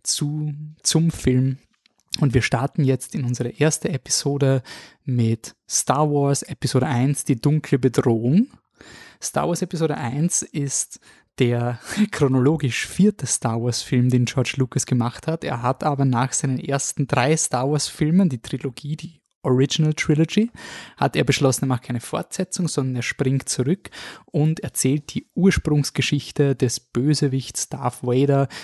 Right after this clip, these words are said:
der in Epi-, in den ersten Star Wars Filmen der, der dunkle Lord war, den man besiegen musste. Es stellte sich schon in den originalen Star Wars Filmen heraus, dass Darth Vader keine rein böse Maschine ist, sondern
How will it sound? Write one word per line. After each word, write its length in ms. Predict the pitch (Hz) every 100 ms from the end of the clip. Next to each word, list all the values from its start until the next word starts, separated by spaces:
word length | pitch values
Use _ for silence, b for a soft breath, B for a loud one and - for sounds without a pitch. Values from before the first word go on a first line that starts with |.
| B
der 220 | 120 123
in 180 | 139 123
Epi-, 240 | 131 - 147
in 120 | 127
den 120 | 117
ersten 480 | 127 131 - - 135
Star 340 | - - 120
Wars 160 | 127 -
Filmen 460 | - 127 123 120
der, 240 | 120 117 117
der 120 | 117
dunkle 420 | - 135 120 131
Lord 420 | 117 113 117 117
war, 180 | 123 110
den 220 | 120 110
man 200 | 120 117 B B -
besiegen 380 | - 147 131
musste. 380 | 113 107 - 120 - _ _ _ b b b b b
Es 120 | 151
stellte 420 | - - 143 -
sich 220 | 185 165 -
schon 200 | 147 160
in 120 | 147
den 140 | 135
originalen 560 | - 120 113 107 131 175
Star 400 | - - 123 139
Wars 160 | 139 -
Filmen 360 | 143 131 131
heraus, 500 | 120 117 117 135 -
dass 180 | - -
Darth 360 | 120 120 - 127
Vader 400 | 117 131 127 127 -
keine 400 | - 123 123 123
rein 240 | 117 120 113
böse 360 | 117 151 147
Maschine 540 | 131 120 - 139 165 156
ist, 300 | 151 - -
sondern 480 | - 131 127 123